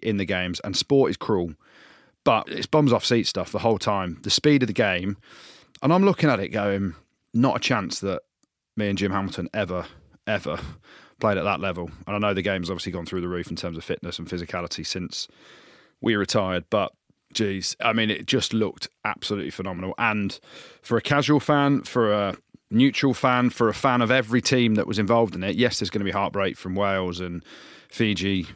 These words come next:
Ireland and France, but to say you've watched those games and how everyone went to the wire was just the best weekend of rugby that I think I've probably ever seen across four matches.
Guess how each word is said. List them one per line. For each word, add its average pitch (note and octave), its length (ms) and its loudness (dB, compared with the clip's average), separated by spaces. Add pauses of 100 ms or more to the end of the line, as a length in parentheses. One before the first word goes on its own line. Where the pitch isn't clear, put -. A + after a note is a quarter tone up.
(120)
Ireland G2 720 0
and F#2 320 -6
France, F2+ 460 -2
but - 360 0 (640)
to A#2 80 0
say C#3 220 6
you've B2 140 4
watched A#2+ 200 2
those A2 180 4
games G2+ 640 0
and F#2+ 500 -4 (280)
how G2 300 0
everyone G2 600 -2 (140)
went G2+ 240 -2
to - 100 -6
the F#2 80 -4
wire F2 600 -4 (360)
was F#2+ 540 -4 (600)
just - 260 0
the G#2 80 -4
best - 340 -2
weekend F#2+ 480 -4
of E2 80 -4
rugby F#2 280 -6
that E2+ 120 -6
I F#2 60 -8
think F2+ 260 -8
I've F2+ 220 -6 (100)
probably F#2 300 -4
ever F2+ 220 -8
seen E2 320 -6 (460)
across - 280 -8
four F#2 180 -4
matches. - 480 -8